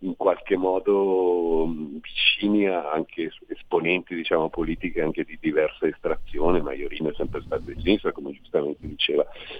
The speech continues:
In realtà lui non è molto, eh, salottiero, è stato uno che, a parte le sue origini, che non conoscevo esattamente, ma comunque a Milano è sempre stato molto presente sul territorio,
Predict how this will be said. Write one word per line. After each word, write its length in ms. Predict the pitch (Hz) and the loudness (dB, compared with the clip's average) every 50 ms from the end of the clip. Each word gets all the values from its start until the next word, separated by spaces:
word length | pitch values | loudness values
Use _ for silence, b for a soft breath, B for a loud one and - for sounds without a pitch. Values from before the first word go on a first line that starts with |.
| B - | B 0
In 80 | - 92 | 2 6
realtà 320 | 87 98 101 - - 123 | 6 6 6 4 2 0
lui 220 | 110 101 101 110 113 | 0 0 0 0 2
non 200 | 104 92 85 85 | 2 2 2 2
è 100 | 85 87 | 2 2
molto, 640 | 85 80 80 80 78 - - 82 78 76 76 78 76 - B B B B B B B - | 0 0 -2 -4 -6 -4 -4 -2 0 0 0 -2 -4 -8 B B B B B B B -8
eh, 460 | - 82 76 73 71 69 69 69 69 69 - | -4 -2 0 0 0 0 0 0 0 0 2
salottiero, 800 | 87 87 87 87 - - - - - 87 82 78 71 73 71 73 | 2 0 0 -2 -4 -8 -6 -2 0 0 2 2 0 0 -2 -2
è 80 | 76 - | -2 -4
stato 380 | - - 73 71 - - 82 76 | -4 -4 -6 -6 -4 -6 -6 -6
uno 280 | 73 73 71 78 76 76 | -4 -2 0 0 0 0
che, 200 | - - 71 67 | -2 -4 -6 -6
a 80 | 69 - | -4 -2
parte 280 | - 73 - - - 82 | -2 -2 -2 -2 -4 -4
le 100 | 78 76 | -4 -6
sue 220 | - - 80 73 | -4 -4 -2 -2
origini, 500 | 69 71 78 80 117 - - 85 78 71 | -2 -2 -4 -6 -4 -2 0 0 0 0
che 100 | - 71 | -2 -6
non 120 | 67 65 | -8 -8
conoscevo 500 | 64 - 69 65 67 69 - - 78 69 | -6 -4 -4 -4 -2 -2 -2 0 0 -2
esattamente, 580 | 69 - 69 67 - - 87 76 80 76 - 73 | -2 -4 -6 -4 0 2 2 2 2 0 -2 -4
ma 120 | 71 71 | -4 -2
comunque 400 | - - 87 85 78 73 - - | 0 0 0 0 -2 -2 -4 -6
a 20 | 82 | -6
Milano 360 | 78 78 71 65 65 69 69 | -4 -6 -6 -8 -8 -8 -10
è 40 | 69 | -10
sempre 240 | - 65 _ 65 64 | -12 -14 _ -18 -16
stato 360 | - - 69 65 - 71 69 - | -10 -10 -10 -10 -10 -12 -16 -16
molto 240 | 67 - _ - - | -18 -18 _ -18 -16
presente 480 | - - - 67 - 71 67 65 - _ _ | -12 -10 -10 -10 -8 -8 -10 -10 -10 _ _
sul 140 | - - _ - | -18 -18 _ -8
territorio, 840 | 71 65 - 69 67 - - 62 62 64 73 78 71 69 69 64 | -8 -8 -6 -8 -8 -4 -2 0 2 2 2 0 0 -2 -4 -4